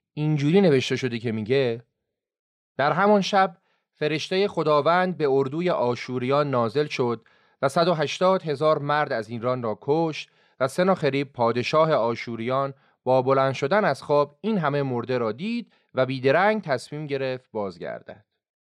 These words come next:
این تعریف تورات از شب قبل از حمله است که گفته فرشته‌ها اومدن و سربازا رو کشتن. حالا هرودوت دو قرن بعد ماجرای اون شب رو اینطوری تعریف می‌کنه که میگه:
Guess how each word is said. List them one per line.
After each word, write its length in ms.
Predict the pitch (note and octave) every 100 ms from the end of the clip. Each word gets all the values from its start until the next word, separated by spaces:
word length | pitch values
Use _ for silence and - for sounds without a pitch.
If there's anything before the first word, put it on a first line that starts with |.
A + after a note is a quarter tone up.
| _ _ _
این 280 | - G3 G#3 - _ _ _
تعریف 440 | - B2+ C3+ C#3 A2
تورات 560 | - A#2 A2+ D#3 F3 F3 -
از 220 | A#2 -
شب 300 | - E3+ C#3+
قبل 280 | A2 G#2+ G#2
از 160 | G#2
حمله 300 | - A2 A2
است 420 | C3+ F#3 F#3 - _ _ _ _ _ _
که 120 | C#3+
گفته 580 | C3 C3+ - F#3 F#3 E3+
فرشته‌ها 460 | - A#2+ B2 - C3+
اومدن 400 | C3+ C#3 F#3+ F3
و 200 | E3 D#3
سربازا 460 | - A2 G#2+ G#2+
رو 100 | C3 C3+
کشتن. 340 | - - - _ _ _ _ _ _ _ -
حالا 160 | F#3+ C4
هرودوت 680 | G3+ D3+ C#3+ F#3 D3+ C#3 - _ -
دو 140 | D#3 C#4
قرن 380 | A3 F3 C#3 B2
بعد 420 | D#3 F3+ C3+ C3 _ _ -
ماجرای 680 | D#3+ G3 G3 F3 F#3+ A#3
اون 200 | C#4 F3+
شب 200 | C#3+ F#3+ E3
رو 60 |
اینطوری 520 | C#3 D3+ E3 D#3+ D#3+
تعریف 400 | G#3+ E3+ C#3 C#3+
می‌کنه 280 | C#3 A#2 A2
که 140 | G#2+ A#2
میگه: 440 | A2+ C3 D#3 E3+